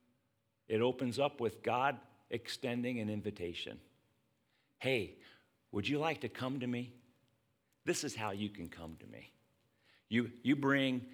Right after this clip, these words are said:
something from your herd, bring something from your flock, and come on, let's talk." This is beautiful. Um, that is gracious. And, and there's something else you gotta see in this, even more.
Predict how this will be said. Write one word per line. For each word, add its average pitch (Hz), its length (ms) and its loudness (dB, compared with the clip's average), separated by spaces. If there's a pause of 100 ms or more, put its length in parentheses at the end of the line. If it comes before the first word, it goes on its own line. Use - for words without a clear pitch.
(180)
something 135 400 2
from 120 180 2
your 117 140 4
herd, 101 560 2 (200)
bring 135 240 4
something 127 420 0
from 123 200 2
your 110 140 2
flock, 85 580 -2 (600)
and 92 260 -4 (440)
come 98 160 -4
on, 76 160 -6
let's 80 160 -10
talk." - 340 -18 (1160)
This - 240 6
is 95 100 -6
beautiful. 143 600 2 (1080)
Um, 135 340 6 (160)
that 175 340 10 (300)
is 147 180 4
gracious. 117 880 0 (260)
And, 156 300 4 (140)
and 147 100 4
there's 156 160 4
something 185 300 8
else 180 220 8
you 143 40 -2
gotta 135 240 10
see 143 280 6
in 120 80 8
this, 113 200 6
even 170 260 2
more. 139 440 6